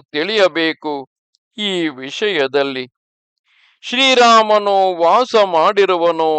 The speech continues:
ಯಾರ ಹೃದಯದಲ್ಲಿ, ವೃದ್ಧಿ ಸಿದ್ಧಿಗಳು ಬಿದ್ದುಕೊಂಡಿರುವವು ಅಲ್ಲಿ.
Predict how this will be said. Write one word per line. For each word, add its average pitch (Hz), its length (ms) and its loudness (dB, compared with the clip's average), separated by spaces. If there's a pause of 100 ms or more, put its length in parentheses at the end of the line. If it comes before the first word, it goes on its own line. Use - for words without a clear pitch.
(140)
ಯಾರ 175 360 2 (120)
ಹೃದಯದಲ್ಲಿ, 147 920 -2 (840)
ವೃದ್ಧಿ 240 580 -2
ಸಿದ್ಧಿಗಳು 208 800 0 (240)
ಬಿದ್ದುಕೊಂಡಿರುವವು 175 1200 -4 (320)
ಅಲ್ಲಿ. 143 360 -8